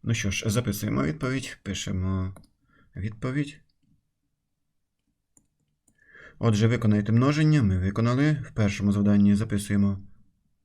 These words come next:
М А плюс М Х мінус П А мінус П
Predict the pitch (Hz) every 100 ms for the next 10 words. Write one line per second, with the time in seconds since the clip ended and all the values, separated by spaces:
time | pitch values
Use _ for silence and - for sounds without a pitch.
0 | _ - 110 98 87 - _ _ _ _
1 | _ 107 120 139 - - _ _ _ _
2 | _ _ 113 104 95 - - _ _ _
3 | _ _ _ 110 101 92 - _ _ _
4 | _ _ - 127 147 - - _ _ _
5 | _ _ _ _ _ 104 104 113 107 95
6 | 98 - _ _ _ - - - 107 101
7 | 90 - - _ _ - 110 131 - -
8 | _ _ _ - 107 110 104 101 - -
9 | _ _ _ _ 98 101